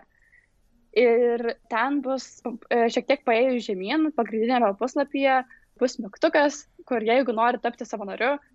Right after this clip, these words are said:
galite jį paspausti ir ten bus paskui anketa, kurią galėsit užpildyti ir kai vyks savanorių atrankos, tada su jumis susisieksime.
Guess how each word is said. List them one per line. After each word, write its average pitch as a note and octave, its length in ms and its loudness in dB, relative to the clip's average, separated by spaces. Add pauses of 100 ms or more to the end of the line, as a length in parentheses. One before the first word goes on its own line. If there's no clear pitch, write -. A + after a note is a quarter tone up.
galite A3+ 260 -2
jį - 60 -12
paspausti C#4+ 600 -6
ir G#3+ 200 -10
ten B3 240 -2 (400)
bus A#3 160 -2
paskui A3 300 2 (100)
anketa, G#3 480 0 (500)
kurią A#3 240 4
galėsit A#3+ 340 -2
užpildyti D4 560 -4
ir A#3 260 -4
kai A#3 140 -2
vyks C4+ 220 -2
savanorių G#3+ 440 0
atrankos, D4 480 -2
tada E4 200 -4
su A#3+ 120 -8
jumis A3+ 220 -8
susisieksime. A3 720 -2